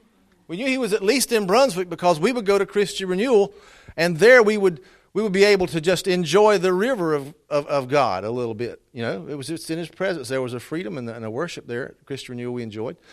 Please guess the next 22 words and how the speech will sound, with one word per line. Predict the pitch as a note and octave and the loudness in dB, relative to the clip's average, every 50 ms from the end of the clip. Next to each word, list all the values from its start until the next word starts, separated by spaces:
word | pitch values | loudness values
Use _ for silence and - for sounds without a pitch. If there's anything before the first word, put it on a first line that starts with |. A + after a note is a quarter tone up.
| - - - | -20 -6 0
Al-, | - F#3 A#3 A#3+ G#3+ - - | 4 4 4 4 2 2 4
albeit | G#3 A#3 A#3+ G#3 F3 A#3+ A#3 G#3+ | 4 4 4 4 2 0 -2 -2
we | E3+ F3 F3 | -2 -2 2
had | F3+ G3 F#3 E3 | 2 2 2 2
to | E3 | 0
park | D3+ - - A#3 B3 A3 G3 - - - - - - - - - - - - _ _ _ - | -6 -2 2 4 6 6 4 2 -4 -20 -20 -20 -20 -20 -20 -20 -20 -20 -20 _ _ _ 2
behind | - D#3 F3 A#3 A3 G#3 G3 F#3+ | 2 4 6 6 6 6 6 2
the | F#3+ | 2
bushes | E3+ G3+ B3+ B3 - - D#3+ C#3 C3 | 2 2 2 2 2 -2 -2 -2 -4
at | D#3+ - | -6 -4
Christian | - F#3 F#3 E3+ - - E3+ D#3 | 0 0 0 0 0 -4 -6 -4
Renewal | D3+ D3+ E3 G3+ G3+ E3+ E3 | -4 -2 -2 0 0 0 0
in | - F3 G3 G#3 | 0 -2 -2 -2
the | A#3+ A#3 | 0 4
dark | G#3 G3 F3 F#3+ - - _ _ _ _ _ _ _ _ _ _ _ _ | 4 6 6 4 2 -2 _ _ _ _ _ _ _ _ _ _ _ _
so | - - F#3+ F#3 | -2 0 2 4
no | F3 G3 A3 | 4 4 4
one | A3+ A3 A3+ A#3 A3 | 4 4 2 2 2
would | A3+ G#3+ | 0 0
recognize | F#3+ G3 G3+ G3+ - F#3+ F#3 G3+ G3 G3 G3 F#3+ | 2 2 2 2 -2 -6 -6 -2 -2 0 0 0
our | A#3 A3 | -2 -2
car | - A#3 C4+ D#4 C#4 - - A2+ G#2+ | -2 -2 -2 -2 -2 -4 -8 -12 -16